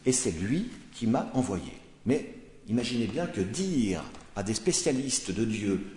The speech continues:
qu'ils ne connaissent pas Dieu, la chose est tout à fait vexante.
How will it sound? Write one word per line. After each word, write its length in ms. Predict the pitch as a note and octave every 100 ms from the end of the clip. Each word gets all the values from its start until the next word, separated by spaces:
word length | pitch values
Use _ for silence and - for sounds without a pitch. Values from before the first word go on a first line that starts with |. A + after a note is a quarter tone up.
| -
qu'ils 180 | - A#2
ne 80 | F#2
connaissent 340 | - E3 D3+
pas 140 | - D#2+
Dieu, 460 | D#2 G2 B2+ C#3+ - - - G2+
la 80 |
chose 440 | - C3+ D3 G2+ - - - - - -
est 120 | F#2+
tout 120 | - -
à 40 |
fait 160 | A2+ A#2+
vexante. 560 | E2+ - - - -